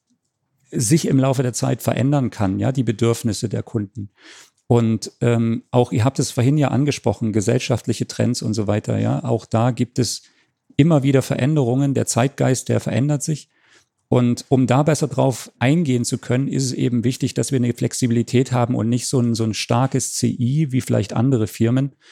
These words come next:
wo du wirklich sagst, okay, ähm, das ist aber hundertprozentig das Bike X Y, du kannst das immer wieder durchdeklinieren.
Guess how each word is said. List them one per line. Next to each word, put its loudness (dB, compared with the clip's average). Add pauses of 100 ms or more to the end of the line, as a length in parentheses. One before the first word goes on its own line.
(460)
wo 4
du 2
wirklich 0
sagst, -2
okay, 2
ähm, -2
das -2
ist -4
aber 0
hundertprozentig 0
das -2
Bike 0
X -4
Y, -2
du -2
kannst -2
das -4
immer 0
wieder 2 (100)
durchdeklinieren. -2